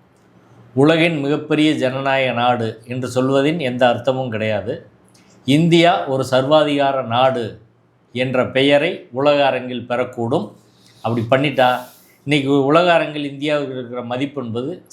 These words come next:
சீர்குலைஞ்சு போயிடும். இங்கேருந்து வேற நாட்டுக்கு போறது கூட இப்ப நம்ம எல்லாருக்கும் வந்து கஷ்டமா மாறும். நம்ம பிள்ளைய படிப்பு வந்து சிக்கலா வந்து மாறும். பல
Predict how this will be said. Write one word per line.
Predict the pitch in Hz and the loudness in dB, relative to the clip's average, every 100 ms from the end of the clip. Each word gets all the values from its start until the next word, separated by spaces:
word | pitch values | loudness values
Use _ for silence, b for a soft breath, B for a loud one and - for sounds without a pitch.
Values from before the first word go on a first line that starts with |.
| - | 0
சீர்குலைஞ்சு | 170 151 139 117 107 | 2 2 -2 -4 -8
போயிடும். | 104 95 - _ _ _ _ - | -8 -10 -20 _ _ _ _ -4
இங்கேருந்து | 135 147 160 | 2 4 4
வேற | 151 147 | 4 4
நாட்டுக்கு | 147 170 160 120 147 | 4 2 0 -2 2
போறது | 175 170 | 4 2
கூட | 151 196 | 0 -4
இப்ப | 156 135 127 | -4 -6 -8
நம்ம | 127 127 | -4 -2
எல்லாருக்கும் | 131 143 131 127 | 0 0 0 -8
வந்து | 123 156 165 - - | -8 -8 -10 -14 -4
கஷ்டமா | 120 - 151 | -4 0 0
மாறும். | 135 127 131 139 b b b _ | 2 2 2 -2 b b b _
நம்ம | 127 123 120 | -6 -2 2
பிள்ளைய | 151 143 107 | 4 2 0
படிப்பு | 135 151 147 | 0 0 0
வந்து | 131 123 135 | -4 -2 -6
சிக்கலா | 127 117 135 127 | -4 0 2 2
வந்து | 117 107 | -2 -4
மாறும். | 113 117 131 - - | 0 0 -2 -6 0
பல | 135 156 143 | 2 4 0